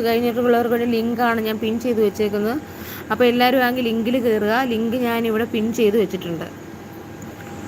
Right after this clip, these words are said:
മെമ്പർഷിപ്പ് ലൈവ് എടുത്തവരുടെ മെമ്പർഷിപ്പ് ലൈവ് കാണാൻ താല്പര്യം എടുത്ത്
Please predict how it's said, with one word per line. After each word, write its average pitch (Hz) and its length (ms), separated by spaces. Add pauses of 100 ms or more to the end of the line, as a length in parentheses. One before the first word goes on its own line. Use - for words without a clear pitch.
(440)
മെമ്പർഷിപ്പ് 240 600
ലൈവ് 254 280
എടുത്തവരുടെ 233 460 (120)
മെമ്പർഷിപ്പ് 240 560
ലൈവ് 247 240
കാണാൻ 233 280 (100)
താല്പര്യം 220 480
എടുത്ത് - 320